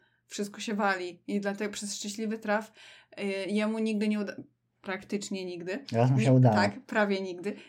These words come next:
Speaker 1: E,
Speaker 2: Znaczy w sumie
Speaker 1: e,
Speaker 2: nie, bo
Speaker 1: prawie
Speaker 2: przez
Speaker 1: zawsze.
Speaker 2: szczęś-, w sumie nie, bo udało mu się, ale w sumie przez szczęśliwy traf mu się nie udało.
Speaker 1: No właśnie.
Speaker 2: No,
Speaker 1: Więc
Speaker 2: więc
Speaker 1: z-, z-, zawsze nie udaje mu się przez szczęśliwy traf.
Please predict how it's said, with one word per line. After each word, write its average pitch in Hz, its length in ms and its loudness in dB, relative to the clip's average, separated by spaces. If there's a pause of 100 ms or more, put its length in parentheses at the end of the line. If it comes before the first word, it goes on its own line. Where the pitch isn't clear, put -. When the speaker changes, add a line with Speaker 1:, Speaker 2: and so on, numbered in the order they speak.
Speaker 1:
E, 196 200 -4
Speaker 2:
Znaczy - 180 2
w - 60 -4
sumie 185 280 8
Speaker 1:
e, 175 60 -4
Speaker 2:
nie, 165 220 6
bo 131 200 8 (260)
Speaker 1:
prawie 262 240 2
Speaker 2:
przez 320 120 8
Speaker 1:
zawsze. 160 180 8
Speaker 2:
szczęś-, 156 140 6 (240)
w - 40 -20
sumie 170 180 2
nie, 170 120 6
bo 147 120 6
udało 151 360 6
mu 139 100 6
się, 156 220 4
ale 135 200 0
w 131 60 -8
sumie 151 220 0
przez 131 240 -4
szczęśliwy 139 540 0
traf 143 400 0 (360)
mu 139 140 4
się 135 120 2
nie 127 160 8
udało. 85 420 0 (840)
Speaker 1:
No 233 100 2
właśnie. 220 420 2 (260)
Speaker 2:
No, 117 300 2
Speaker 1:
Więc 117 340 2 (140)
Speaker 2:
więc 240 180 2
Speaker 1:
z-, 240 200 -2
z-, 233 200 -6
zawsze 277 480 0
nie 254 120 2
udaje 247 300 -4
mu 254 100 -4
się 277 120 -4
przez - 300 -6
szczęśliwy 240 480 -4
traf. 165 380 -8